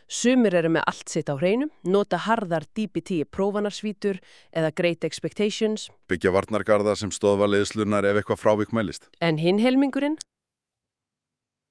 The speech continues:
Speaker 1: Eða meðhildin eiginlega? Þeirra aðferðafræði eru bara að, uh, skima yfir færslurnar og krossleggja fingur.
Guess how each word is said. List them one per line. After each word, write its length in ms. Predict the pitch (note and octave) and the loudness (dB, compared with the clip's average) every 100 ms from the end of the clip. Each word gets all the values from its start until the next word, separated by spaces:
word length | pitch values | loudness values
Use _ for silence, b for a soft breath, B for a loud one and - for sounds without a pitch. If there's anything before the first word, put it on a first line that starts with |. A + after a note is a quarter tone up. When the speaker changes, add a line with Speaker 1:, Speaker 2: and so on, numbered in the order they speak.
| _ _ _ _ _ _ _ | _ _ _ _ _ _ _
Speaker 1:
Eða 320 | F3 D#3+ D#3 | 2 4 4
meðhildin 560 | D#3 F3 A#3 A#3+ C4 B3+ | 2 2 0 0 0 0
eiginlega? 240 | B3+ C4 B B B B | 0 -4 B B B B
Þeirra 400 | - A#3+ A#3+ - B3+ | 6 6 8 6 4
aðferðafræði 720 | - B3 A#3 B3 A#3+ A3+ A3+ | 4 2 2 4 4 4 4
eru 100 | G#3+ | 4
bara 220 | F#3+ E3+ | 4 4
að, 80 | D3+ | 4
uh, 160 | E3 D#3 | 2 2
skima 480 | - - B3+ G#3+ | 0 2 4 4
yfir 160 | F#3 F3+ | 4 2
færslurnar 640 | B3 A#3+ - A3+ F#3+ G3 | 2 2 0 -2 2 4
og 160 | F3+ F3 | 4 4
krossleggja 480 | A3 F#3 - D3+ C#3+ | 2 2 2 0 -2
fingur. 480 | - D3 C3+ B2+ | -2 -2 -2 -6